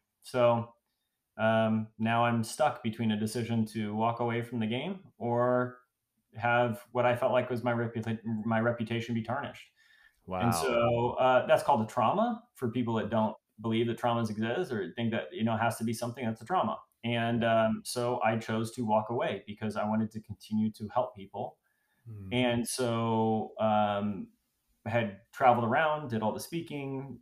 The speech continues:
Speaker 1: you know, did all the stuff of talking to people. And what I found was I was still living, uh, what I felt like was a lie. I felt, I felt like I was living something where in hindsight, I should have just come and said, "Hey, was living with a buddy and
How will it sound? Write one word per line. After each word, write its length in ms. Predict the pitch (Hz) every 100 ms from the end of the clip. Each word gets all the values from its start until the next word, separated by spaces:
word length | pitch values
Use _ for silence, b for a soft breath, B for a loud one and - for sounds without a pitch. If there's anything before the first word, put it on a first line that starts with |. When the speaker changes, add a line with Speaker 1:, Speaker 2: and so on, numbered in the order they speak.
| _
Speaker 1:
you 120 | 113
know, 160 | 123 123
did 160 | 113 117
all 100 | 113
the 80 |
stuff 280 | 107 127 117
of 100 | 104
talking 300 | - 117 110
to 60 | 107
people. 540 | 151 143 147 147 117 117
And 120 | 120
what 80 | 120
I 100 | 113
found 360 | 131 139 143
was 300 | 123 113 110
I 140 | - 117
was 180 | 113 -
still 340 | 160 165 147
living, 440 | 123 120 123 117 117 -
uh, 380 | 98 110 104 95 -
what 120 | -
I 80 | 135
felt 180 | 127 147
like 120 | 127
was 120 | 113
a 40 | 107
lie. 360 | 92 76 - - -
I 100 | 113
felt, 400 | - 165 - -
I 140 | 127 123
felt 220 | 170 160
like 140 | 151
I 40 | 135
was 160 | 117
living 300 | 123 123 127
something 480 | 117 127 113 120 117
where 300 | 120 113 110 B B B
in 80 | 131
hindsight, 540 | 123 160 190 180 165 165
I 60 |
should 140 | 117 139
have 100 | 113
just 160 | 117
come 100 | 127
and 100 | 123
said, 280 | 110 135 107 - b b b
"Hey, 240 | 240 196 -
was 140 | 110
living 140 | 117 117
with 100 | 113
a 40 |
buddy 460 | 117 196 208 180 - _ -
and 520 | 123 120 113 113 110